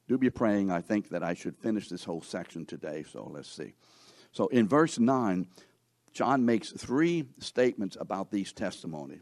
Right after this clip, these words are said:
Three statements. We're gonna just break them up. Statement one, two, and three. It's gonna be real easy. First of all, in the first part of verse nine, in, in your notes, does it say V nine A? You do understand that some verses,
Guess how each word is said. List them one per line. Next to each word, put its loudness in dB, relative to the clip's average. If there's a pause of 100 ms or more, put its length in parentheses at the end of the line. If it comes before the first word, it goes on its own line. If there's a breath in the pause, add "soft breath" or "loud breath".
(100)
Three -2
statements. -6
We're -6
gonna -2
just -4
break 0
them -2
up. -6
Statement -6
one, 0
two, -4
and -8
three. -4
It's -12
gonna -12
be -10
real 0
easy. -8 (360 loud breath)
First -2
of 0
all, -4 (200 soft breath)
in 2
the 2
first 0
part -2
of 0 (260)
verse 0
nine, -4
in, -4 (180 soft breath)
in 4
your 6
notes, 4
does 2
it -4
say 2
V 6 (920)
nine 2
A? 2 (1040 soft breath)
You 2
do 6
understand 2
that -4
some 0
verses, 2